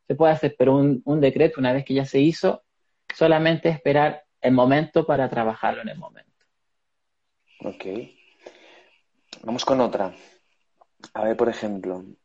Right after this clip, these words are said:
Speaker 2: dice aquí, chen, chen, chen, dice Mireia,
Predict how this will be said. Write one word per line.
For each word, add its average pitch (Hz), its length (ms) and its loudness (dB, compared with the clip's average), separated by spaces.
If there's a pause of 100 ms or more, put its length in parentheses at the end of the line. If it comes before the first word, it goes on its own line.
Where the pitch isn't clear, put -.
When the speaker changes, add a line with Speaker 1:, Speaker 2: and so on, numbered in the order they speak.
(1000)
Speaker 2:
dice 117 480 0
aquí, 101 880 -2
chen, 131 220 -8
chen, 120 220 -4
chen, 135 600 -6 (640)
dice 117 320 -2
Mireia, 120 640 2